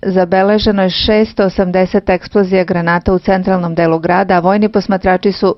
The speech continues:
e, konstatovali ukupno tri hiljade sedamsto sedamdeset i sedam ispaljenja sa srpskih artiljerijskih položaja.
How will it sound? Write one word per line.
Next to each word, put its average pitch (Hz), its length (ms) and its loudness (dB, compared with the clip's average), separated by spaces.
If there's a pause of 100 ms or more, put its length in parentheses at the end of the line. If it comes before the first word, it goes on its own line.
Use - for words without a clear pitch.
(120)
e, 175 360 2 (560)
konstatovali 196 760 0
ukupno 220 440 0
tri 226 300 0
hiljade 202 420 2
sedamsto 190 480 0
sedamdeset 180 680 -2
i 175 80 0
sedam 180 600 0 (100)
ispaljenja 185 640 0
sa - 160 -2
srpskih 185 460 -4
artiljerijskih 165 760 -2
položaja. 156 640 -2